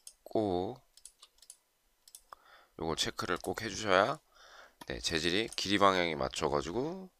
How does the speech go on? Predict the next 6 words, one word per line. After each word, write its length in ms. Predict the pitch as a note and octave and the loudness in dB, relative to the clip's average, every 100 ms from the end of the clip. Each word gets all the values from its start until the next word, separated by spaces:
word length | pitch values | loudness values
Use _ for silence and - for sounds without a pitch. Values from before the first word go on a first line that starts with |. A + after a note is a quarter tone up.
| _ _ _ - | _ _ _ -18
네, 160 | A1 G1+ - _ _ - | -16 -16 -20 _ _ -6
잘 240 | - C#2+ | -4 -2
들어간다는 580 | - E2+ D#2 C#2+ C2 A1+ | -2 0 0 -2 -8 -10
겁니다. 360 | - - - - _ - - _ _ - | -16 -18 -20 -20 _ -20 -20 _ _ -20
네, 160 | - _ _ _ _ _ _ _ - | -20 _ _ _ _ _ _ _ -12
이거 280 | - E2 D#2 | -4 0 0